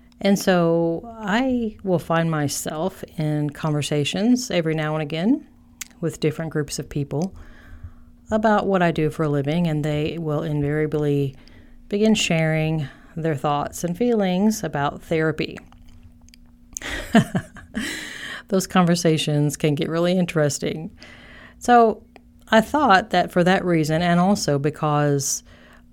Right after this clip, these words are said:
I will periodically mention therapy in various episodes, that it would be kind of neat to do an episode just on,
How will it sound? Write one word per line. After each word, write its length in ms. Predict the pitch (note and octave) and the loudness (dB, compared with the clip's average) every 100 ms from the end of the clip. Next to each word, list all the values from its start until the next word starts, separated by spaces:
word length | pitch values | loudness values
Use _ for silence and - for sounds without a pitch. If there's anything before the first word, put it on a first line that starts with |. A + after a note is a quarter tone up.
| - | -10
I 280 | D#3+ E3 E3+ | 0 2 2
will 380 | D#3 D#3 D#3 D3+ - | 2 0 0 -4 -4
periodically 680 | F#3 E3 D#3+ D#3+ D#3 D#3 | 0 2 4 2 0 0
mention 480 | D3 E3 E3+ - D3 | 2 2 2 2 0
therapy 800 | C#3+ D3+ D3+ D3 D3 D3+ D3 - - _ | 0 0 0 0 -2 -4 -8 -14 -20 _
in 220 | - E3 D3 | -6 -2 0
various 400 | D#3 D3+ C#3+ D#3 | 0 2 0 0
episodes, 800 | D3+ D3 E3 D3 C3 - - - - - - - - - | -2 -4 -4 -6 -6 -10 -12 -14 -20 -20 -20 -20 -20 -10
that 720 | F3 E3+ E3 E3 - - - - - - | -2 2 2 2 -2 -8 -14 -20 -20 -6
it 140 | D4+ | 0
would 120 | E4+ | 0
be 120 | C4 A3+ | 2 0
kind 260 | - F#3+ | 2 2
of 60 | F3 | 2
neat 300 | D#3+ D#3 - | 2 0 -2
to 100 | D3+ | -8
do 640 | C#3 F3 F3 D#3+ C#3+ D3+ | -2 2 4 4 4 2
an 200 | F3+ D#3+ | 0 0
episode 760 | D#3 D3+ D#3 - D3+ D3 C#3+ D3 E3 | 0 -2 -4 -2 0 0 0 -2 -6
just 460 | - F#3 F#3+ - - | -2 0 0 -4 -8
on, 720 | - D3+ D3 D3 D3 C#3+ C#3+ | -4 0 0 0 2 2 0